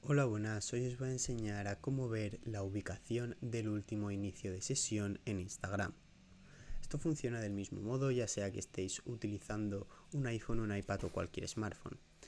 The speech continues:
Si queréis ver en qué sitio habéis iniciado sesión en Instagram,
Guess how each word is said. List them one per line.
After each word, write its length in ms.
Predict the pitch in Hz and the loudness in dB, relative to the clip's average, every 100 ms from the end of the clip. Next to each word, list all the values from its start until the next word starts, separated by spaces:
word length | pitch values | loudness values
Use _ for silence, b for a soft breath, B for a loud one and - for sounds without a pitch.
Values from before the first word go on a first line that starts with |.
| B - | B -4
Si 220 | - 110 | 0 0
queréis 400 | 104 107 104 - | 2 2 2 0
ver 320 | 110 107 95 - B B B B - - | 0 2 2 -4 B B B B -20 0
en 180 | 113 101 | 2 4
qué 200 | - 156 | 4 6
sitio 640 | - 117 107 - 107 - | 6 4 2 0 2 2
habéis 500 | 120 107 107 107 - - | 0 2 2 2 2 0
iniciado 500 | 120 101 113 101 98 | 0 0 2 2 0
sesión 560 | - - - 107 147 - | -2 0 2 0 0 -4
en 120 | 110 | -2
Instagram, 600 | 95 - - 98 123 143 | -2 -2 -4 0 2 0